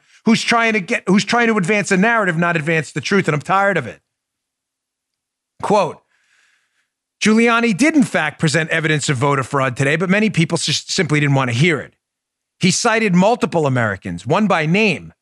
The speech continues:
who've signed sworn affidavits stating they witnessed some type of fraud,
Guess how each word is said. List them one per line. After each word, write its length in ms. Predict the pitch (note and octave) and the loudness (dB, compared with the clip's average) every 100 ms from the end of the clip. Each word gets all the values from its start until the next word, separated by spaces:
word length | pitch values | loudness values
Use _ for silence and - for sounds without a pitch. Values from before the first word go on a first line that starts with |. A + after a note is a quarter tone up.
| _ _ _ | _ _ _
who've 160 | E3 D#3 | 0 0
signed 360 | - F#3+ F3 D3+ | 0 0 0 -2
sworn 680 | - - E3+ A3+ A#3+ B3 | -6 0 2 4 4 2
affidavits 800 | A3+ G3 - F3+ G#3 G#3+ D3+ C#3 | 0 -4 -2 0 2 0 0 -4
stating 300 | - F#3 F3+ | -2 0 2
they 120 | E3+ D#3 | 0 0
witnessed 400 | G3 G3 E3+ - | -2 0 -2 0
some 200 | G3 F#3 | -2 0
type 280 | E3 D3+ | -2 -4
of 100 | F3 | -6
fraud, 520 | - G#3+ A3+ F#3 A#2 | -6 0 2 2 -2